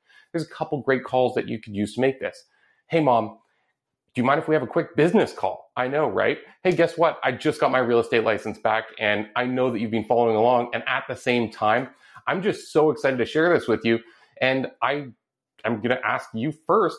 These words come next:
because <laughs> I'm, I'm kinda scared to do it, but I wanted to ask, who can you think of that might need to buy or sell or be interested in investing in real estate in the next year or so?"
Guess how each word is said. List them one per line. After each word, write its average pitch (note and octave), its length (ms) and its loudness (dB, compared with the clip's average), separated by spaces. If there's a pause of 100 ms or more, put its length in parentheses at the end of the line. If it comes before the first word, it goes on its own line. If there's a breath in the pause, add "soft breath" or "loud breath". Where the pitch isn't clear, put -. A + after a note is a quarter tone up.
because C3 500 0
<laughs> - 40 -6
I'm, G#3+ 880 0 (360 loud breath)
I'm D3 120 2
kinda E3+ 180 2
scared F3 220 2
to D#3+ 60 0
do F#3+ 160 6
it, F3+ 80 2
but D3+ 100 2
I D#3 80 0
wanted F#3+ 200 4
to F3 160 -2
ask, F3+ 220 -2 (340)
who G#3 320 2
can F#3 200 2
you D3 80 -2
think B2+ 240 0
of - 180 0 (340)
that A#2 280 -2
might A#2+ 320 -2
need A2+ 200 -2
to A#2 60 -2
buy G2 380 -2
or G#2 160 -4
sell G2 420 -2
or G#2 220 2
be G#2 120 -8
interested B2 420 -2
in F#2+ 100 -4
investing C3 400 -4
in G3 80 -4
real G2 180 0
estate G#2 300 -2 (520)
in C3 120 0
the C3 60 2
next C3+ 260 -2
year D#3+ 140 0
or F#3 40 -4
so?" - 260 -8